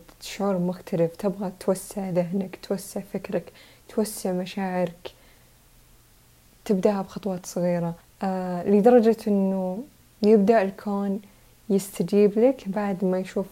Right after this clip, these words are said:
إن أنت فعلًا جاهز للفرص الجديدة، للحاجات الجديدة، فاتح قلبك لكل شيء جديد. في جملة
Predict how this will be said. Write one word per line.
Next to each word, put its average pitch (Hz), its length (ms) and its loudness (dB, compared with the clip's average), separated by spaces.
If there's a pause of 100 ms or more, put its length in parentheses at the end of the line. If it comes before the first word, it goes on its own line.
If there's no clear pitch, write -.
إن 180 140 -4
أنت 190 420 -4 (260)
فعلًا 202 500 0 (440)
جاهز 190 640 0
للفرص 196 580 -4
الجديدة، 175 600 -2 (320)
للحاجات 202 480 -4 (100)
الجديدة، 180 540 -2 (160)
فاتح 196 540 -6
قلبك 190 440 -2
لكل 285 240 -6
شيء 226 180 -2
جديد. 180 440 0 (280)
في 285 160 4
جملة 220 400 4